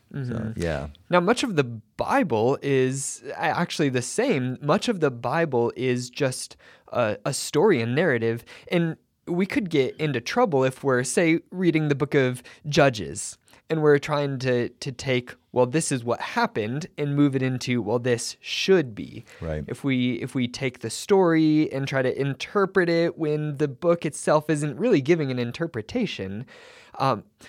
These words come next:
Speaker 2: so it, it's important to recognize that so much of the Bible is purely narrative, just saying, "This is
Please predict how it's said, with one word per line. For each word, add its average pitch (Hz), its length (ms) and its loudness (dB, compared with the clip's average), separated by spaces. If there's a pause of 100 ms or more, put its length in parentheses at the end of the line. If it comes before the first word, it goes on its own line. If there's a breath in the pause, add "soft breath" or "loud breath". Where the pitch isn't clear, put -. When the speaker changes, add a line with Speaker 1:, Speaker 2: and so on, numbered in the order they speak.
(180 loud breath)
Speaker 2:
so 247 180 6
it, 254 180 2
it's 233 120 2
important 226 360 0
to 185 60 -2
recognize 135 720 -2
that - 220 -2
so 185 240 2
much 190 220 -2
of 123 140 -8
the 120 80 -2
Bible 117 460 -2
is 123 340 -4 (120)
purely 170 560 0
narrative, 107 480 -4
just 143 260 -2
saying, 127 380 0
"This 151 480 -2
is 127 540 -2